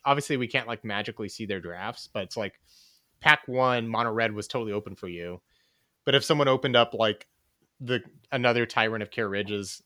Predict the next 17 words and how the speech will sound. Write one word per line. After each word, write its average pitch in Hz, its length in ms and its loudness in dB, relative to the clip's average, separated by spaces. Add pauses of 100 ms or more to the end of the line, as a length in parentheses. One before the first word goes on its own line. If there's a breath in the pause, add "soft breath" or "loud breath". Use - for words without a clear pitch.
near 127 300 2
you, 98 260 -2
then 98 140 -6
maybe 104 200 -6
they 107 120 -4
go 113 180 2
into 98 140 -4
red. 90 340 -6 (320 soft breath)
So - 140 -6
it - 20 -10
sorta 160 220 0
seems 135 200 -6
like 120 140 0
everyone's 113 300 0
kinda, 104 180 -6
like, 90 180 -10
fluctuating. 127 680 -8